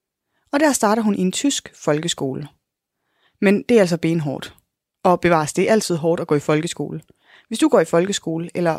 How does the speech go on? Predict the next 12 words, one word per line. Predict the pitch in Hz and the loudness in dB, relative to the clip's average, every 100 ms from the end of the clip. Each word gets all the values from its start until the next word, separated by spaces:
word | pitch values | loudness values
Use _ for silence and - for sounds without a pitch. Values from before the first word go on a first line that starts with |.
| - | -2
bare | 202 208 | 0 2
i | |
skole, | - 180 202 202 | 0 -2 -2 -4
så | - 196 | -4 -2
hold | 180 190 | 0 0
ud. | 214 - _ _ - _ - | -2 -6 _ _ -20 _ -4
Det | 175 | 0
hele | 233 | 2
skal | 233 180 | 2 0
nok | 165 - | -2 -2
blive | 156 | -2
nemmere. | 143 151 147 | 0 0 -4